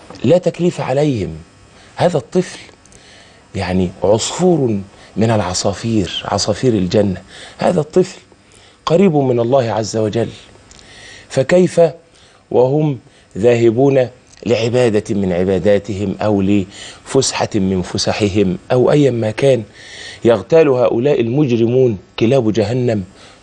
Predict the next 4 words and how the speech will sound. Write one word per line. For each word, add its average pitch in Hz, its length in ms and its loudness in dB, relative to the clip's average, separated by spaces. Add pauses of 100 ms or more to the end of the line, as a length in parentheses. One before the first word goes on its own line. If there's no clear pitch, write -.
أرواحهم 113 680 0
البريئة 107 560 2
الطاهرة. 98 540 -6 (1400)
ولذلك 120 640 0